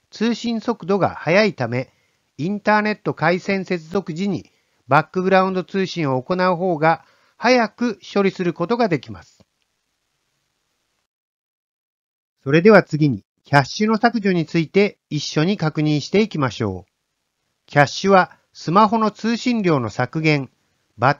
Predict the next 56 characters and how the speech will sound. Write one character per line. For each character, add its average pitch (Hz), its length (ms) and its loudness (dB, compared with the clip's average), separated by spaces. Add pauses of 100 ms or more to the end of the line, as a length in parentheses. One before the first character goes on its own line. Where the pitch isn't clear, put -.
テ 214 100 2
リ 220 140 0
ー - 20 -8
節 202 300 -2
約、 101 380 -4 (440)
表 220 240 4
示 202 120 -12
速 - 220 -2
度 170 120 0
の 143 200 -2 (200)
向 214 300 4
上 208 260 2
に 196 240 -4 (300)
絶 147 320 0
大 226 180 0
な 226 140 0
力 208 300 2
を 180 80 6
発 147 320 -2
揮 175 40 -4
し - 80 -12
て 190 100 0
い 180 60 0
ま 98 140 -8
す。 - 180 -20 (760)
一 143 140 -6 (120)
方 202 180 4
で、 123 220 -2 (180)
不 165 160 -4
具 220 180 4
合 196 120 6
が 147 100 2
発 139 240 -4
生 202 160 2
し - 140 -4
や 208 120 2
す 226 120 -4
い 196 80 -4
と 170 100 -2
い 147 200 2
う - 20 -8
事 160 160 -8
実 196 260 -8
も 196 80 2
あ 160 80 2
り 156 80 -2
ま 165 120 -2
す - 120 -12
の 185 120 -2
で、 - 180 -4 (400)
そ - 140 -4
の 175 80 2
点 175 220 0
も 170 100 0
含 185 220 -4
め、 - 140 -4